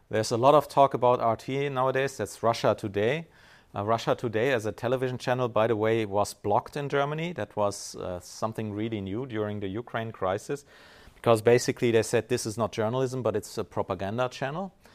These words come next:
Uh, and we also had individual, uh, alternative media by ex-journalists that, uh, tried to do something else there or weren't hired by other media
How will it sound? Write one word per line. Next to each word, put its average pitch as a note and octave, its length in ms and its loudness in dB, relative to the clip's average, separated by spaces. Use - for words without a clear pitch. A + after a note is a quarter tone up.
Uh, G#2+ 220 2
and C3 140 -4
we C#3 80 2
also C#3 260 6
had B2+ 180 4
individual, B2 880 2
uh, G#2+ 320 -2
alternative A2+ 600 -4
media A2 400 0
by G2+ 560 0
ex-journalists A2 920 -2
that, G2 260 0
uh, G2+ 340 0
tried G2+ 360 0
to G2 320 -2
do G2+ 160 -6
something G2 400 -4
else A#2 300 0
there G#2+ 220 4
or G2 300 2
weren't A2+ 280 0
hired A#2 420 0
by G#2+ 80 4
other A2 240 2
media A2+ 360 2